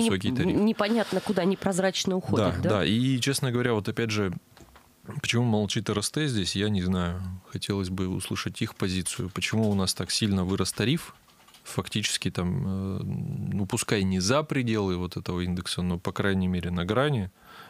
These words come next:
Speaker 2: Многие регионы не воспользовались возможностью увеличить тариф настолько. Мы воспользовались. Ключевой вопрос. Зачем? Надеюсь, нам на это ответят как раз при втором этапе,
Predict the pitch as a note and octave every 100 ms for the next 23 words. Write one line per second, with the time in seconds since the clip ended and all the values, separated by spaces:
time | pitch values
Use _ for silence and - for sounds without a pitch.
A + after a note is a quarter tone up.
0 | - G2+ G2+ G#2+ G2 F#2 F#2 F#2+ F2+ F2
1 | F2+ F#2 - D3 D3+ A#2 G2 - F#2 F#2
2 | F2+ F2+ - - F2 - - F#2 F#2 F#2
3 | - - F2+ F2 F2+ F#2+ - F2 - -
4 | A2+ G2 F2+ E2+ - - D3+ C3 F#2+ F#2
5 | - _ _ _ _ _ _ - G2 G2+
6 | F#2+ F#2+ F#2 - F#2+ F#2+ - C#3+ D#3+ _
7 | _ _ _ _ _ _ _ _ _ _
8 | _ _ _ - G2 F#2 G2 B2 - G2+
9 | F#2+ G#2 G2+ F#2+ G2 F2+ A2 A#2 G2+ -
10 | - - - G2+ - G#2+ - - G#2+ G#2
11 | - A#2 A2 G2 A#2 C3 G2